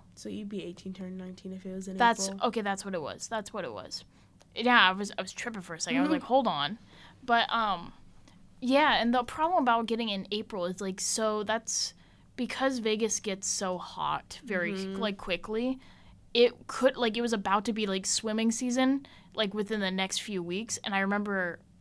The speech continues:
Speaker 2: like, one time I was like, "Yeah, I can't do it 'cause I'm just scared." And I remember, like, I, I couldn't, like,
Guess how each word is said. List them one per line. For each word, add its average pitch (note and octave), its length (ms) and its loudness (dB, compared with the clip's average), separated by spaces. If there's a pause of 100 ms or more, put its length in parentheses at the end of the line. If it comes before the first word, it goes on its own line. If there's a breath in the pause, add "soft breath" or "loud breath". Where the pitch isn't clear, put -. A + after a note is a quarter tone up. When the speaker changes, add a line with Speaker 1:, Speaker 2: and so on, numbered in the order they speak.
(100)
Speaker 2:
like, G3+ 260 -2
one G3+ 300 0
time F#3+ 380 -2 (120)
I - 80 0
was G3+ 120 0
like, F3 200 -8
"Yeah, E3 140 -2
I E3+ 80 -4
can't D#3 280 -12
do D#3+ 120 -8
it D#3+ 140 -6
'cause F3 340 -6 (340 loud breath)
I'm F#3+ 140 0
just E3+ 240 -2
scared." G3 640 2 (460 loud breath)
And F#3+ 220 2
I F#3 60 0
remember, F#3 380 -2
like, F3+ 200 -2
I, G#3 180 2 (280)
I G#3 80 0
couldn't, A#3 300 -2
like, G3 280 -4